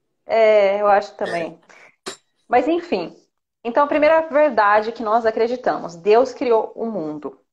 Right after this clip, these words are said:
Speaker 1: Para o es-, a esquerda, e aqui, entendam uma coisa, quando eu falo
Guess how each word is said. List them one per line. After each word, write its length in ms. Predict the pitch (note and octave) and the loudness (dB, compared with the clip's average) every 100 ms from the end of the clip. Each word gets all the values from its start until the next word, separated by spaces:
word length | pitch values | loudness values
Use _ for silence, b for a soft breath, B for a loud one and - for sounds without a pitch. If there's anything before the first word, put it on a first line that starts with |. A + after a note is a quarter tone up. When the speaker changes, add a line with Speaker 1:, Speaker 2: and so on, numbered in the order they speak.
| _ _ _ _ _ _ _ _ _ | _ _ _ _ _ _ _ _ _
Speaker 1:
Para 540 | - D#4 F#4 F4+ - - _ - | -2 0 2 2 0 -8 _ -4
o 120 | G#3+ | -2
es-, 240 | G3+ - _ | -2 -6 _
a 120 | F3+ | -4
esquerda, 680 | F3 - G3+ G#3+ F#3+ - E3+ - _ _ _ _ _ _ - | -4 -2 2 4 4 -2 -6 -14 _ _ _ _ _ _ -4
e 120 | G#3+ | 0
aqui, 600 | A3 A3 C4+ B3+ D#3 - _ _ | 0 -2 -4 -4 -6 -12 _ _
entendam 420 | G3+ G#3+ B3 B3+ | -4 -2 0 0
uma 140 | B3+ B3 | 0 0
coisa, 320 | - E3 E3 | 0 0 0
quando 220 | E3 G#3+ | -4 0
eu 80 | B3 | 2
falo 360 | B3+ A3+ E3+ E3 | 2 0 -2 -2